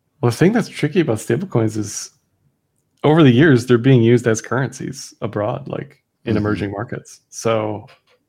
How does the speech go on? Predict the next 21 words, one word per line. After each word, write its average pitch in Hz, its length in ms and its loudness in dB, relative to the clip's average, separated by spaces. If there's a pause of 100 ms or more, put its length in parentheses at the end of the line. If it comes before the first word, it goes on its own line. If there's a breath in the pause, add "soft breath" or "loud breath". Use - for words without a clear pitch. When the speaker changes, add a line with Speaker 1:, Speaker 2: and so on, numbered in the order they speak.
(580)
Speaker 1:
they 104 140 -2
may 143 140 2
just 107 280 -8
never, 101 580 -6
you 101 120 -12
know, 101 180 -12 (140)
they 113 80 -10
may 127 120 -2
just, 110 220 -12
just - 260 -16
chill 113 480 -6
at - 80 -18
those 101 180 -10
levels. 101 460 -8 (800)
Kind 104 160 -2
of 107 60 0
outside 110 380 0
of 98 280 -8 (180)
our 113 240 2
realm 101 360 -6
in, - 120 -10